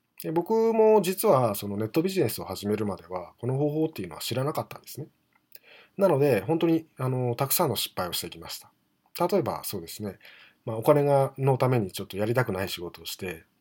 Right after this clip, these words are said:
うん、やっぱり途中で嫌になって辞めてしまったりとか、うん、まあ、あと、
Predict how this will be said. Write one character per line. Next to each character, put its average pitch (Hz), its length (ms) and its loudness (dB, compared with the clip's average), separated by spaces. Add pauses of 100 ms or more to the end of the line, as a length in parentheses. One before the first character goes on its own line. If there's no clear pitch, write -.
(200)
う 98 120 -14
ん、 - 20 -2
や 113 120 2
っ 117 40 -2
ぱ 139 100 2
り 104 80 0
途 104 120 -6
中 101 120 -4
で 98 100 -2
嫌 104 140 -2
に 95 60 -6
な - 60 -14
っ - 40 -20
て - 80 -12
辞 90 80 -8
め 92 100 -8
て 95 100 -6
し 90 120 -8
ま 85 80 -10
っ - 80 -20
た - 100 -16
り 95 100 -20
と - 100 -20
か、 - 360 -16 (680)
う 120 40 -8
ん、 107 420 -6
ま 117 120 0
あ、 104 140 -8
あ 117 40 -12
と、 92 300 -10